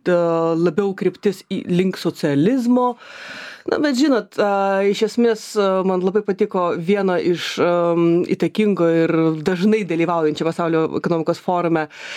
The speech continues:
dalyvio po-, posakis, kad tai yra vieta, kur milijardierius pasakoja milijonieriui, kaip turi gyventi paprasta žmon-, e,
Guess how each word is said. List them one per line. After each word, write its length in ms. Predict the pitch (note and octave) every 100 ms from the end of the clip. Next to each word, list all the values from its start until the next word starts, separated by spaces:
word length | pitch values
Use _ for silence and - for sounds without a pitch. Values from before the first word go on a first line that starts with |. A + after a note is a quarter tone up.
| - - -
dalyvio 300 | E3 F#3 E3+
po-, 160 | G#3 G#3+
posakis, 480 | - A#3 A#3 G#3 F#3
kad 240 | G3+ F#3 -
tai 140 | A3 A3+ G#3+
yra 240 | G#3 G#3+ G3+
vieta, 380 | F#3+ F#3 C4 C#4+
kur 240 | - A#3 G#3
milijardierius 720 | G3 G3 F#3 F#3 B3+ A#3 A3+
pasakoja 520 | A3+ A3 A3 G#3+ G#3
milijonieriui, 640 | G3 F#3+ F#3 F#3 A3 G#3+ G3
kaip 200 | G#3 G#3
turi 160 | G#3 F#3+
gyventi 320 | F3+ F#3+ F#3+
paprasta 400 | F3 F3 D3+ E3+
žmon-, 240 | D#3+ D#3
e, 160 | G#2 D3+